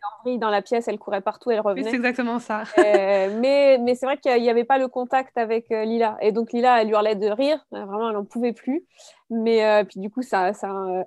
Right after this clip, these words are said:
Speaker 1: incitait la chienne à continuer dans sa folie. C'était vraiment très rigolo à voir.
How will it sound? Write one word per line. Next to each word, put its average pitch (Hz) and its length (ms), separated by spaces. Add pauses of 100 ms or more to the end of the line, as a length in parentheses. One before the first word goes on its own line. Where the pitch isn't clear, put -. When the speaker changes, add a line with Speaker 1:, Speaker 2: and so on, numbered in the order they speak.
Speaker 1:
incitait 233 400
la 220 100
chienne 240 300
à 190 40
continuer 226 380
dans 208 140
sa 202 160
folie. 226 260
C'était 196 220
vraiment 220 240
très 254 160
rigolo 226 280
à 202 120
voir. 233 200